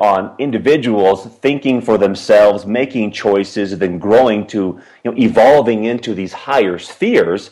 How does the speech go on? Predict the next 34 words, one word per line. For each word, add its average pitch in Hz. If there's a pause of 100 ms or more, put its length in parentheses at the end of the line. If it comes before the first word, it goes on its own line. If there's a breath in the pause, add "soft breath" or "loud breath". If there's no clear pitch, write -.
(500 loud breath)
was 120
what 123
God 135
wanted. 98
And 104
of 98
course, 113
we 104
all 98
famously 113
know, 95
those 98
of 92
us 95
who 107
grew 98
up 98
in 92
the 87
church, 123
that -
the 113
ultimate 135
plan 113
of 90
Satan 151
was 98
to 110
thwart 226
that. 80
He 113
wanted 107
to, 104
quote, 104